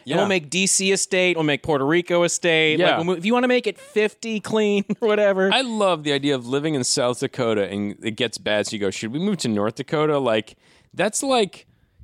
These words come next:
Speaker 1: you're living in L A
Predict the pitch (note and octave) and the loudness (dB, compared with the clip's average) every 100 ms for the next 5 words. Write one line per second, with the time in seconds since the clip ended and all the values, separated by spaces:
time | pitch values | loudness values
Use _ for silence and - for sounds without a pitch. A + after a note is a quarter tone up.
0 | - C3+ E3 D#3 C3+ C3+ D#3 F3 E3+ G#3+ | -20 -6 0 0 0 0 2 0 0 0
1 | G#3+ A3 G#3+ _ _ _ - E3 E3+ D3 | 2 0 -2 _ _ _ -2 0 2 0
2 | C3+ A#2+ B2+ D3 F3 | 2 2 2 2 0